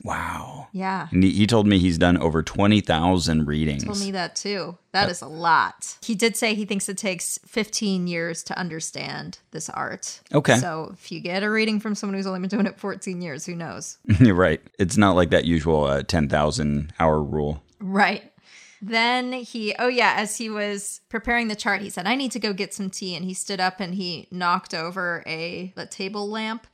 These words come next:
Speaker 2: And he was like, "Oh boy, already showing the spirits who's in charge here. Oh boy."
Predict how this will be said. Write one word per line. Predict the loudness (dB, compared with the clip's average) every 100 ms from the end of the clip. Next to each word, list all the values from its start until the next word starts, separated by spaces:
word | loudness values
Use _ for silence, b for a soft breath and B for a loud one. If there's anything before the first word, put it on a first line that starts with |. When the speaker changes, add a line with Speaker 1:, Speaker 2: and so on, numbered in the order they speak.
| -10
Speaker 2:
And | -6
he | -6
was | -6
like, | -4 -4 -6 -12 B 6
"Oh | 8 8
boy, | 6 6 8 8
already | 8 8 8 2
showing | 2 2 4
the | 0
spirits | -2 0 0 2
who's | 0 0
in | -2
charge | 2 6 6 4
here. | 2 2 6 6
Oh | 6
boy." | 4 4 6